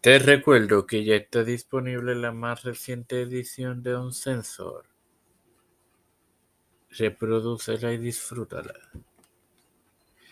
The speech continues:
Este quien te habla y te da la bienvenida a esta, a este season premiere de la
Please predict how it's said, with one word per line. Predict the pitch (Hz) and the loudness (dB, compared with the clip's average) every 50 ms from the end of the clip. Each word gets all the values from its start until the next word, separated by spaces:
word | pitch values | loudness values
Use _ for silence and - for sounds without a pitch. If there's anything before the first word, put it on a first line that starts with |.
| _ _ _ - | _ _ _ -6
Este | - 139 135 - - 139 135 | -4 -4 -2 0 0 0 2
quien | - 135 131 131 127 | 2 0 0 0 0
te | - 135 135 | 0 2 2
habla | 135 127 123 123 120 117 | 2 2 0 -2 -2 -4
y | 117 | -4
te | - 123 120 | -4 -4 -4
da | 123 123 | -2 -2
la | 123 120 120 | -4 -4 -6
bienvenida | 113 120 120 120 117 120 117 113 123 123 120 117 117 113 110 - | -6 -8 -8 -8 -8 -8 -8 -8 -8 -8 -8 -8 -8 -8 -10 -10
a | - 120 113 117 120 | -10 -8 -8 -8 -8
esta, | 120 - _ _ _ _ - 117 117 113 107 101 98 95 98 _ _ _ _ _ _ _ _ _ _ _ _ _ _ _ _ _ _ _ _ _ _ _ _ _ _ _ _ | -10 -12 _ _ _ _ -10 -8 -8 -8 -8 -8 -10 -12 -14 _ _ _ _ _ _ _ _ _ _ _ _ _ _ _ _ _ _ _ _ _ _ _ _ _ _ _ _
a | - 117 117 | -4 -4 -4
este | 117 117 - - 123 | -4 -4 -4 -6 -6
season | 120 - 127 120 - - 123 120 117 | -4 -4 -6 -8 -6 -6 -8 -8 -6
premiere | 123 120 117 117 120 120 120 120 120 | -4 -4 -4 -4 -4 -4 -6 -6 -4
de | 113 117 117 113 110 | -4 -2 -2 -2 -2
la | 110 107 104 101 | -2 -4 -4 -4